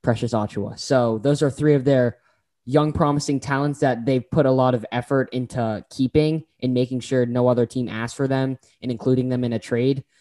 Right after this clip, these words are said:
So I think it's unlikely because, uh, I believe that, uh, the Houston Rockets, uh, were in trade talks with the Miami Heat and they wanted too much. They wanted Tyler Herro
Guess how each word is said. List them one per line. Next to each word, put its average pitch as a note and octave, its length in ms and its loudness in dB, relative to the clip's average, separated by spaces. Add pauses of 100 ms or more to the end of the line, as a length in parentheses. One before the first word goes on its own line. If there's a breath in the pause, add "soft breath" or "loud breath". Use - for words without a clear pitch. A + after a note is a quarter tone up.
(180)
So C3 500 6
I C3+ 100 0
think E3+ 180 0
it's E3 100 2
unlikely D#3 480 4
because, A#2+ 680 0
uh, A#2+ 280 -2 (100)
I C3+ 100 -2
believe E3 360 2
that, D#3+ 360 4
uh, B2 200 0
the A#2 100 0
Houston C#3 340 -2
Rockets, C3+ 600 2 (420)
uh, A2+ 160 4
were B2 120 2
in A#2+ 80 -2
trade B2+ 220 2
talks C3+ 220 2
with A#2+ 80 -10
the A#2+ 80 -6
Miami A#2+ 300 -2
Heat C3 320 -2
and A2+ 280 -4
they A#2+ 120 2
wanted B2 320 0
too B2+ 160 0
much. C3 240 0
They B2+ 80 4
wanted B2 260 2
Tyler A#2+ 320 2
Herro B2 440 4